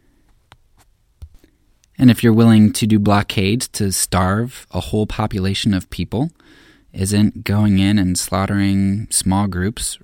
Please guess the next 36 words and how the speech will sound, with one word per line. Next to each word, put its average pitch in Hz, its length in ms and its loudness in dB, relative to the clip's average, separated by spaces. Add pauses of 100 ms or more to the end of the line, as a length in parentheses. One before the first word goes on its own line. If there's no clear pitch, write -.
really 98 380 -4
not 95 280 -4
that 107 120 -6
big 104 140 -6
of 101 60 -6
a 92 40 -4
deal? 90 340 -6 (880)
And 101 120 -2
if - 220 -6
your 107 80 2
justification 120 800 2
for - 160 -6
going 110 240 0
to - 140 -10
war 98 320 -4
is 98 180 -8
based 101 320 -4
on 95 140 0
God's 95 300 -4
permissiveness 98 720 -4
towards 92 340 -6
war 92 220 -4
in - 120 -8
the 92 200 -4
Old 95 200 -8
Testament, 127 520 -6 (760)
then 107 680 0 (240)
once 110 300 0
again 127 260 4
we 110 80 2
come 107 200 -2
back 107 200 -2
to 110 100 -8
this 98 200 -6
issue 104 380 -4
of 95 360 -4